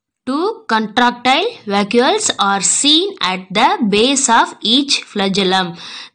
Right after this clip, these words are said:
The anterior side of the chloroplast contains a tiny red colored eye spot. Chlamydomonas exhibits sexual and asexual modes of reproduction. கிளாமிடோமோனாஸோட செல் வால் வந்து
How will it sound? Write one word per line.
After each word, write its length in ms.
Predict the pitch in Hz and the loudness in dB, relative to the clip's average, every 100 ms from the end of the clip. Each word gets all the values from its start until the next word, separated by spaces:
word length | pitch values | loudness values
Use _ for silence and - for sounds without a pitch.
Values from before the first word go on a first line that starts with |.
| 202 | -4
The 60 | 214 202 | -2 0
anterior 480 | 233 262 302 311 339 339 | -2 2 2 4 2 2
side 280 | 240 226 240 | 2 2 0
of 60 | 226 | 0
the 100 | 214 233 | 0 0
chloroplast 720 | 202 202 233 226 226 269 - - 208 208 | 0 2 2 2 2 2 2 -4 -4 -2
contains 500 | 202 202 240 269 254 | -2 0 2 2 2
a 140 | 185 185 226 | -2 -2 -2
tiny 340 | 220 262 302 320 208 | 0 0 0 0 0
red 180 | 196 247 - 226 | 0 -2 0 0
colored 420 | 208 208 254 254 - _ _ _ - | 2 2 2 0 -4 _ _ _ -6
eye 260 | 214 240 269 | -2 0 2
spot. 720 | - - - - 240 220 - - _ _ - | 0 -2 -4 -4 0 0 0 -8 _ _ -10
Chlamydomonas 920 | 208 208 226 240 277 247 190 190 240 - - 202 | -2 0 2 4 4 2 2 2 0 -2 -6 -6
exhibits 500 | 175 233 262 269 - - _ _ - | 0 0 2 0 -4 -8 _ _ -4
sexual 560 | - 214 - 277 302 302 | -2 0 0 2 0 -2
and 260 | 185 202 240 196 214 | -2 0 0 0 0
asexual 580 | 247 226 196 226 277 381 240 185 | 2 0 0 0 0 0 -2 0
modes 320 | 196 254 - 190 185 | 2 2 0 0 -2
of 80 | 277 - _ 196 | -2 -8 _ -2
reproduction. 640 | 240 247 185 160 - 190 175 131 _ _ - | -2 0 -4 -2 0 0 -2 -6 _ _ -4
கிளாமிடோமோனாஸோட 800 | 214 240 247 226 190 185 185 180 302 - - | -2 0 0 2 0 -2 -2 0 0 -2 -2
செல் 220 | 214 226 | 0 2
வால் 200 | 233 214 | 2 0
வந்து 460 | 180 180 247 359 | -2 0 0 0